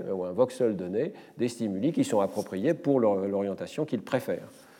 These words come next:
Donc un voxel qui préfère cette orientation à quarante-cinq degrés aurait cette forme oscillatoire, comme ça. Et toute l'idée, c'est de,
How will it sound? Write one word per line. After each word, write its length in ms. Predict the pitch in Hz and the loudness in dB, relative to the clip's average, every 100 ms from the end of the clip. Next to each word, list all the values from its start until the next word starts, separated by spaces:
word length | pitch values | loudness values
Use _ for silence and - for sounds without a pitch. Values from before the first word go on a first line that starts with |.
| - | -8
Donc 140 | 98 | -4
un 80 | 110 | 0
voxel 440 | 104 - - 131 | 0 2 6 4
qui 120 | 110 104 | 4 -4
préfère 320 | 113 110 117 | -2 0 0
cette 200 | 110 101 | -2 -2
orientation 480 | 101 101 101 101 110 | -2 -2 -4 -2 -2
à 60 | |
quarante-cinq 420 | 110 98 101 107 | 0 -2 -2 -2
degrés 400 | 92 87 92 143 - - - | -4 -4 0 -2 -2 -12 -6
aurait 240 | 113 104 131 | -2 0 0
cette 180 | 113 - | -2 2
forme 220 | 135 120 | 4 4
oscillatoire, 680 | 117 139 127 120 98 95 - | 2 2 2 2 0 -2 -6
comme 140 | 82 | -14
ça. 180 | - - - - - - | -14 -16 -18 -20 -14 -2
Et 100 | 113 | 2
toute 180 | 175 160 | 4 6
l'idée, 340 | 143 160 226 | 10 10 10
c'est 180 | - 143 | 8 8
de, 220 | 131 | 8